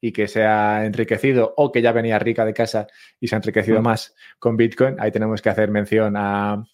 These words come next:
Speaker 1: nuestro amigo Saylor, que ya fue bastante mencionado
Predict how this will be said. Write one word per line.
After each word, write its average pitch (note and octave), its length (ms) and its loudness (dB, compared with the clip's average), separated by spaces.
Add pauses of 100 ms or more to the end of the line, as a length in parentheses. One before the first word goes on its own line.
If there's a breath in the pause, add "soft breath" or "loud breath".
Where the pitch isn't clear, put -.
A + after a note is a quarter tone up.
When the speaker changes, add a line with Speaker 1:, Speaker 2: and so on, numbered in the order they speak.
Speaker 1:
nuestro G#2+ 240 -8
amigo G#2+ 220 -2
Saylor, C3 400 2
que G#2 140 2
ya C#3+ 260 2 (440 soft breath)
fue B2 360 4
bastante A2+ 720 2
mencionado A2+ 540 -2